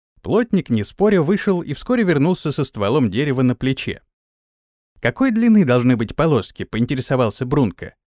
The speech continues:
В работе он преобразился, не заикался, командовал и был очень уверенным в себе.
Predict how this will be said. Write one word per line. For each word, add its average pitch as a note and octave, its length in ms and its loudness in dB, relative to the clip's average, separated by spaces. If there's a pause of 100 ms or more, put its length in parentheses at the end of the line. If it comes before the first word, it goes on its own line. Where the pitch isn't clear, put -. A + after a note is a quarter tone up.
(420)
В F2+ 60 -10
работе F#2+ 400 -2
он C3+ 140 2
преобразился, C3+ 800 -2 (220)
не D3+ 140 4
заикался, B2 560 -2
командовал C3 680 -2 (140)
и D3+ 100 -4
был A#3+ 240 0
очень G#3 300 0
уверенным D3+ 600 0
в - 40 -16
себе. B2+ 440 -6